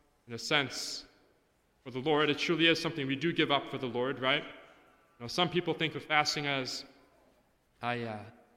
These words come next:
I'm gonna give up food this day so that I stand to gain a, lose,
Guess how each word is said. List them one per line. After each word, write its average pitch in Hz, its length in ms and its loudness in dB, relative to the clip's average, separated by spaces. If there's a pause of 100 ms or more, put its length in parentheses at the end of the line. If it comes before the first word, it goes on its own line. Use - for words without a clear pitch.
(500)
I'm 123 80 -6
gonna 143 140 -2
give 151 200 0
up - 480 -2
food 175 600 4
this 143 200 -6
day 147 540 0 (640)
so - 140 -10
that 135 160 -2
I 131 480 2 (460)
stand 139 320 -2
to 123 60 -6
gain 135 180 0
a, 127 80 -6 (280)
lose, 135 260 -4